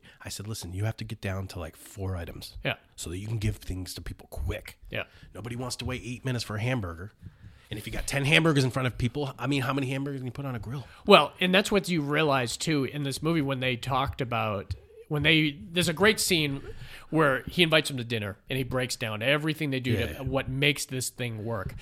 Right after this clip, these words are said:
Speaker 2: And he realized, the brothers realized that eighty-five percent of all their stuff that they're selling is hamburgers,
Speaker 1: Yeah. Mm-hmm.
Speaker 2: fries, and soft drinks. And once they realized that, they eliminated the rest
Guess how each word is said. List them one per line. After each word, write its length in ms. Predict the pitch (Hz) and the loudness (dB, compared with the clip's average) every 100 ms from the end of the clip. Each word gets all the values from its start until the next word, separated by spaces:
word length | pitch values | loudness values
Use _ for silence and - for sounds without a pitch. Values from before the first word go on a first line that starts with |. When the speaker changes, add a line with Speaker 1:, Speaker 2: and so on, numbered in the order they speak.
| - - 127 | -14 -8 -4
Speaker 2:
And 100 | 139 | -2
he 60 | |
realized, 760 | 127 143 170 143 143 131 - 107 131 | -2 2 2 4 2 0 -4 -12 -4
the 180 | 151 131 | -2 0
brothers 460 | 156 220 254 185 | 6 8 8 4
realized 480 | 147 170 143 120 - | 4 4 4 2 -2
that 140 | 101 - - | -6 -6 -6
eighty-five 640 | 160 180 196 190 - 151 151 | 0 2 2 0 2 2 2
percent 340 | 135 - 143 117 | 2 -2 0 -2
of 100 | 110 | -4
all 340 | 131 143 160 | 0 2 2
their 440 | 147 147 143 139 - | 2 2 2 0 -8
stuff 640 | - - - 123 - - - | -10 -6 0 0 0 -12 -6
that 280 | 120 - - | -6 -6 -6
they're 160 | 127 | -4
selling 480 | 110 - 160 120 113 - | -2 2 2 2 -2 -6
is 180 | 117 95 | -10 -2
hamburgers, 540 | 165 202 214 127 107 | 2 4 6 4 4
Speaker 1:
Yeah. 60 | - | -2
Mm-hmm. 100 | - | 0
Speaker 2:
fries, 460 | 147 135 135 123 - - - | 4 4 4 0 -6 -12 -8
and 80 | 107 | -4
soft 260 | 117 95 | -4 -4
drinks. 280 | 82 - - - - - - | -10 -12 -16 -18 -20 -18 -4
And 340 | - 131 104 - _ _ _ _ - | 0 0 -2 -12 _ _ _ _ -10
once 280 | 147 165 - | -2 0 4
they 120 | 185 | 4
realized 380 | 175 170 156 143 | 6 6 6 2
that, 240 | 147 147 - | 2 0 0
they 100 | 120 | 0
eliminated 460 | 156 202 190 180 | 4 6 6 6
the 100 | 156 | 2
rest 400 | 143 131 123 - | 2 0 -2 -6